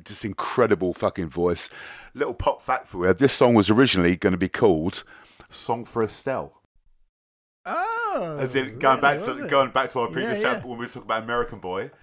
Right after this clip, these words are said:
Speaker 1: Yeah, it was gonna
Speaker 2: Yeah.
Speaker 1: be Song, Song for Estelle initially, um, but apparently, yeah, she came in and it was dog shit. So
Speaker 2: Oh.
Speaker 1: they asked Muchi Buena to come in, and, you know,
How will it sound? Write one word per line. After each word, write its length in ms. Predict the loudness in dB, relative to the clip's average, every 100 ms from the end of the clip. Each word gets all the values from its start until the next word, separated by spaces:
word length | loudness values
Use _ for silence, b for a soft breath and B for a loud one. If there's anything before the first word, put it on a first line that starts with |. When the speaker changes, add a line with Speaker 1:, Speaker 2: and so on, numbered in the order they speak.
| b 0
Speaker 1:
Yeah, 180 | 6
it 80 | 6
was 100 | 4
gonna 120 | 4 4
Speaker 2:
Yeah. 40 |
Speaker 1:
be 60 | 6
Song, 300 | 4 4 2
Song 240 | 2 2
for 160 | 6 4
Estelle 520 | 6 6 6 6 2 B B -2
initially, 540 | 0 4 6 4 2 B B B 2
um, 380 | 6 6 4 4
but 80 | 2
apparently, 340 | 4 4 6
yeah, 140 | 6 4
she 120 | 2
came 300 | -4 -2 -2
in 140 | -6 -8
and 180 | -12 -16
it 100 | -16
was 100 | -8
dog 220 | -8 -8
shit. 280 | -14 -16 _ _ _ _ _ _ _ _ _ _ _ b -20
So 180 | -8 -2
Speaker 2:
Oh. 20 |
Speaker 1:
they 80 | 2
asked 260 | 2 0
Muchi 260 | -10 -20 -16
Buena 260 | -14 -12 -14
to 120 | -18
come 220 | -18 -16
in, 180 | -16 -20 _ _ _ _ _ _ _ _ _ _ _ -16
and, 180 | -14 -14 _ -14
you 100 | -10
know, 180 | -8